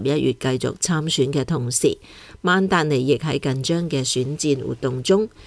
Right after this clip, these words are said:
佢喺 X 平台上表示，當安德魯·庫默同艾利克·亞當斯喺幕後爭相贏得億萬富翁嘅認可時，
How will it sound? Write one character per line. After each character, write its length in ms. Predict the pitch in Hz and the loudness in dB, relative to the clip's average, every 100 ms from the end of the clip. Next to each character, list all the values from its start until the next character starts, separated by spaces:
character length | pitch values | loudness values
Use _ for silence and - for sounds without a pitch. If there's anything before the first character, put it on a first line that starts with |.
| - - - | -20 -20 -8
佢 180 | - 240 | 0 2
喺 140 | 247 254 269 | 2 2 0
X 160 | - 170 | 0 0
平 240 | 170 143 | 0 0
台 180 | 170 143 | 0 -2
上 260 | 175 170 | -2 -4
表 160 | 170 151 | -2 -2
示， 300 | 196 196 - - - _ | 2 0 0 -10 -20 _
當 280 | 175 180 185 | -2 -2 -2
安 220 | 180 185 | -2 -2
德 160 | 190 185 | 0 -2
魯· 340 | 139 135 139 156 | 0 0 0 -2
庫 180 | - | -2
默 180 | 143 139 - | -2 -2 -4
同 260 | 165 131 120 | -4 -4 -4
艾 180 | 135 135 | -2 0
利 200 | 131 135 | -2 -2
克· 120 | 160 175 | -4 -4
亞 140 | 151 131 | -4 -4
當 240 | 151 175 | -2 -2
斯 240 | - 233 285 - - - | 0 0 -2 -14 -20 -6
喺 180 | 226 247 | -2 0
幕 180 | 240 147 | 0 -2
後 300 | 151 135 120 - | 0 0 0 -4
爭 260 | - 180 196 | -2 0 0
相 360 | - 190 185 196 - - | 0 2 0 -2 -12 -2
贏 320 | 147 131 131 | 0 0 -2
得 180 | 156 160 - | -2 -4 -2
億 100 | 175 | -2
萬 220 | 170 143 135 | 0 -2 -4
富 160 | 139 | -4
翁 320 | 131 147 156 | -2 -2 -2
嘅 160 | 143 135 | -2 -2
認 340 | 147 143 139 | 0 0 0
可 140 | 143 135 | -2 -2
時， 260 | - 151 | 2 0